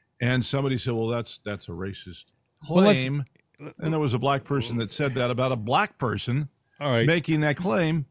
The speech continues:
Speaker 1: But you know what? A thug is a thug. A rapist is a rapist.
Speaker 2: Wait a second, though.
Speaker 1: And
Speaker 2: Let, let's, let's talk about the environment right now. We have a situation. We're going to a presidential campaign. And what do you hear a lot about right now?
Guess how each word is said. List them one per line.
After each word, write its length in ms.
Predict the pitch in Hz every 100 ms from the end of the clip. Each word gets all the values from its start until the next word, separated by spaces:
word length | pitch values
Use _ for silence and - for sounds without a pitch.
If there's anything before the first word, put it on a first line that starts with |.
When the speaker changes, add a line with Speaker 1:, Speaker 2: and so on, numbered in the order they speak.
| -
Speaker 1:
But 140 | 220
you 120 | 233 233
know 120 | 226
what? 200 | 233 220
A 60 |
thug 320 | 165 - 220 196
is 160 | 160
a 100 | 151
thug. 380 | - 214 202 139
A 60 | 127
rapist 500 | 160 208 151 131 117
is 160 | 98
a 40 | 98
rapist. 580 | 127 185 117 110 - _
Speaker 2:
Wait 160 | - 147
a 60 | 127
second, 280 | 113 101
though. 60 | 143
Speaker 1:
And 340 | 147 139 135 - _ _
Speaker 2:
Let, 220 | - 185 185
let's, 220 | 190 - -
let's 200 | 196 -
talk 260 | 143 151
about 260 | 117 110 98
the 100 | 107
environment 540 | 101 87 104 101 98 98
right 280 | 98 95
now. 320 | 92 92 87 - - - -
We 180 | 113 123
have 260 | 131 120 131
a 80 | 107
situation. 580 | - 170 143 143 - 123
We're 100 | 117
going 180 | 147
to 120 | 143 117
a 80 |
presidential 600 | - - 143 139 135 120 117
campaign. 500 | 131 123 117 117 110 - - -
And 100 | 113
what 200 | 175 -
do 60 |
you 120 | 190 165
hear 220 | 156 143
a 80 | 120
lot 240 | 117 117
about 320 | 110 107 107
right 200 | 101 101
now? 280 | 98 98 98